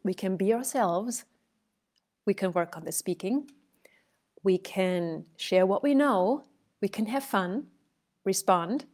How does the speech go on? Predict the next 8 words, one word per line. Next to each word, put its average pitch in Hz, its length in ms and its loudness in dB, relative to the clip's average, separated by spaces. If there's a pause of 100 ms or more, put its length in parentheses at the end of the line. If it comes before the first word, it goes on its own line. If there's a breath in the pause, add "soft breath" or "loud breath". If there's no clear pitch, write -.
(280)
attract, 190 400 -4
repel, 277 480 2 (640 loud breath)
and 214 240 2
then 202 520 2
make 202 440 0
something 180 640 -6
of 175 240 -12
this. - 300 -12